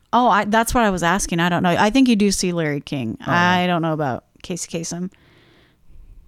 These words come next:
Speaker 1: But, um, yeah, I guess that's really all the, the big characters. Who
Speaker 2: Oh,
Speaker 1: are we
Speaker 2: um,
Speaker 1: missing?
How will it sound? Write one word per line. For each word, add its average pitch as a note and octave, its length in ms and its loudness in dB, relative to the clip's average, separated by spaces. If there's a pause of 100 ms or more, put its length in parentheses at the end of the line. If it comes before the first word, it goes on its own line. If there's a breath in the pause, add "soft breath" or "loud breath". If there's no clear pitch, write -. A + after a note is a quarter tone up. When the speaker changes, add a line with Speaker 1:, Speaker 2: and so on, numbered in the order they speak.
(560)
Speaker 1:
But, F3 340 2
um, D#3 560 -2 (1400)
yeah, G3+ 180 2
I G3+ 80 2
guess A3 300 -2 (480 soft breath)
that's B3 260 0
really D#4 280 2
all A3 220 2
the, F#3+ 280 -2
the F3+ 180 -2
big E3+ 460 0
characters. D3+ 720 -6
Who C#4 80 -2
Speaker 2:
Oh, D4+ 140 4
Speaker 1:
are A3+ 140 2
we G3+ 80 0
Speaker 2:
um, F#3+ 40 0
Speaker 1:
missing? E3+ 440 -2